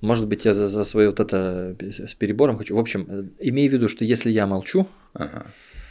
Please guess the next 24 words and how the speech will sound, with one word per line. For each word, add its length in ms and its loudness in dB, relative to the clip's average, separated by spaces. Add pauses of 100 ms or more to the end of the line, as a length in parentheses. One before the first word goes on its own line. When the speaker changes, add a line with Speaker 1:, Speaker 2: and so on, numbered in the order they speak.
(300)
Speaker 1:
я 720 4
пытаюсь 500 2
себя 380 4
почувствовать, 720 -2 (800)
как 160 2
я 60 0
себя 180 -2
чувствую. 500 -2 (220)
Speaker 2:
Ага. 320 -16 (1200)
Speaker 1:
Это 380 2 (640)
сложить 580 2 (640)
вместе 640 -4
с 120 -14
некой 280 0
гипотезой 600 0
о 140 -4
том, 400 0
что, 240 -2
как 180 -8
мне 140 -2
кажется, 400 -2
происходит 520 -4
с 60 -10
тобой, 440 0